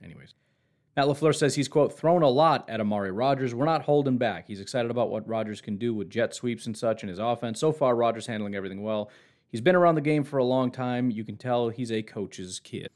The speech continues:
So again, the intelligence factor, um, kind of like Stokes, but it sounds like he's doing a, a, it's kind of unfair to say he's doing a better job. Throwing a lot at Amari,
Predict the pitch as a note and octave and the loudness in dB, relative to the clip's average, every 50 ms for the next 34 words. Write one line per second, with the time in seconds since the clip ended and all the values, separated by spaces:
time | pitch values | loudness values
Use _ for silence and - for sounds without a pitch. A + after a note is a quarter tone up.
0 | _ _ - - B2 A#2+ C3+ D#3+ D#3 C#3 C#3 C3 B2+ A#2 - B2+ B2 B2 A#2+ A2+ | _ _ -6 -2 0 2 4 4 6 6 6 4 4 2 2 2 2 2 2 0
1 | A#2+ A2+ - - B2 A2+ A2+ A2 - - A2 A2 G#2+ - _ _ _ - - G2+ | -2 -4 -4 -2 -2 -2 -2 -4 -4 -4 -4 -4 -6 -8 _ _ _ -10 -8 -6
2 | G2 G2 F#2+ F#2+ F#2+ F#2+ - _ _ - - - D3 F#3 G3 F#3 C#3 C#3+ A#2+ A#2 | -4 -4 -4 -6 -8 -10 -12 _ _ -8 -2 0 4 4 4 6 6 6 4 4
3 | - - - - C3+ C#3+ E3+ E3 - - - G#2+ G#2+ - - B2+ B2+ B2 A#2 A#2+ | 4 0 -2 2 2 2 2 2 0 -4 -6 -4 -4 -2 0 0 2 2 2 0
4 | A2 - B2 A2+ G2 G2 - - - - - - _ - - A2+ B2+ B2 B2 A#2+ | 0 -2 -4 -4 -4 -6 -12 -18 -20 -20 -20 -20 _ -20 -6 0 2 2 2 2
5 | A#2 G#2+ G2 - - - G#2 G#2 F#2+ G#2 G#2+ _ _ _ _ _ _ _ _ _ | 0 -2 -4 -8 -12 -12 -10 -10 -10 -12 -14 _ _ _ _ _ _ _ _ _
6 | _ _ _ - - - C#4 C4+ G#3 D3+ C3+ B2 - C#3 B2+ A2 - - A2+ A2 | _ _ _ -4 0 2 4 6 6 6 6 6 4 4 4 4 2 2 0 0
7 | G2+ G2 A#2 A2 G#2 F#2+ F#2 E2+ G#2 F2+ F2+ E2+ D#2+ F#2 E2+ D#2 - - - F3 | 0 0 0 0 0 0 -2 -2 -4 -4 -4 -4 -6 -6 -8 -8 -8 -2 2 4
8 | G3 G#3+ G3 D3 B2 B2 B2+ B2+ B2 - - G#2+ G#2+ G2+ G#2 A2+ A2 G#2+ G2+ F#2 | 4 4 4 4 4 4 4 4 2 0 -2 -4 -4 -4 -2 0 0 0 0 -2
9 | F#2 | -4